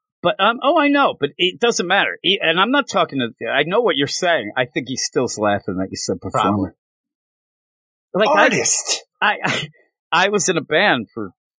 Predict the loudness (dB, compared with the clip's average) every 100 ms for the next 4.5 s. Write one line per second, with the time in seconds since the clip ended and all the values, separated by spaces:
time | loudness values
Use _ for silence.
0 | _ 0 0 -2 -4 -4 -8 -8 -6 -6
1 | -2 -2 -2 -6 -4 -4 -2 0 0 0
2 | -2 -4 -2 -2 0 -2 -2 -6 -12 _
3 | -2 -2 -6 _ _ _ -2 0 -2 -2
4 | -2 0 0 0 -2